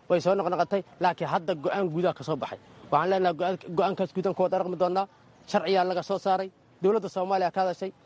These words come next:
madaxweynaha Soomaaliya ka hadlay, asigaana ku dhaqmaynaa. Annaguna waxaan ku soconnaa say eeday, laga bilaabo saacaddaasna, ciddii ciidamadaas la isku diro waddada ilaalaa ay ugu tagaan, ayagoo waddada dhex taagan ama isbaaro qaadayana, waa dameer dhintay. Cid wax laga weydiiyaa ma jiraan.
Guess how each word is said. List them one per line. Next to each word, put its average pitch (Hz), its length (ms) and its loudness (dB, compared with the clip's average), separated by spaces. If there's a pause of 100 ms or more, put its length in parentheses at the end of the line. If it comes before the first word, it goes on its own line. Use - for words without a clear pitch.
madaxweynaha 180 380 2
Soomaaliya 185 380 0
ka 190 100 -2
hadlay, 190 220 -2 (280)
asigaana 202 340 0
ku 175 80 -12
dhaqmaynaa. 123 420 -8 (280)
Annaguna 202 320 2
waxaan 170 200 0
ku 214 100 -2
soconnaa 175 340 0
say 196 180 -2
eeday, 190 300 -2 (240)
laga 190 180 2
bilaabo 180 300 -2
saacaddaasna, 175 600 -2 (320)
ciddii 190 280 0
ciidamadaas 180 540 0
la 185 80 -4
isku 185 200 -8
diro 190 240 2
waddada 180 320 0
ilaalaa 180 360 2
ay 175 160 -6
ugu 196 180 -2
tagaan, 175 360 0 (720)
ayagoo 202 360 4
waddada 196 280 -4
dhex 185 180 -4
taagan 180 260 -2
ama 202 140 0
isbaaro 190 280 0
qaadayana, 185 460 0 (440)
waa 160 120 0
dameer 160 300 -4
dhintay. 147 260 -10
Cid 180 160 -2
wax 165 140 -2
laga 175 160 2
weydiiyaa 180 320 2
ma 180 80 -4
jiraan. 185 280 -2